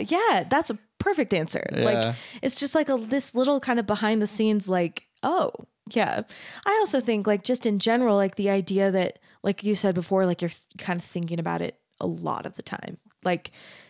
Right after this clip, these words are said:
Speaker 1: you're probably thinking about stuff way before you sit down to, like, write anything.
Speaker 2: Yeah.
Speaker 1: Like, these ideas are kinda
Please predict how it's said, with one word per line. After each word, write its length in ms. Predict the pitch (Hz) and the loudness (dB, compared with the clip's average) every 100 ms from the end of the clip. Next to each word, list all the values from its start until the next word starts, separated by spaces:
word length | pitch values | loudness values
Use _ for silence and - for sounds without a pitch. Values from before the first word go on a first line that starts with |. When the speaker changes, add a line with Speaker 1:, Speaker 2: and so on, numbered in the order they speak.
| _ | _
Speaker 1:
you're 240 | - 233 226 | -2 -2 -2
probably 360 | - 277 233 | 0 0 2
thinking 360 | - 247 233 208 | 0 -2 0 2
about 220 | 190 180 | 2 0
stuff 320 | - 180 190 | 0 0 0
way 200 | 180 196 | 0 0
before 260 | 185 180 180 | 0 0 0
you 120 | 175 | 0
sit 260 | - 180 160 | -2 -4 0
down 240 | 170 165 | 0 0
to, 100 | - | -2
like, 200 | 165 156 - _ | -4 -4 -10 _
write 420 | 165 156 170 175 - | -12 -4 -2 -2 -6
anything. 560 | 160 160 - - - - _ _ _ - | -12 -12 -14 -16 -16 -18 _ _ _ -2
Speaker 2:
Yeah. 240 | 110 107 | 0 0
Speaker 1:
Like, 200 | 87 - | -4 -2
these 200 | 196 180 | 0 2
ideas 480 | 180 170 180 185 175 | 2 2 0 2 2
are 80 | 170 | 0
kinda 400 | 170 156 160 | -2 -2 -4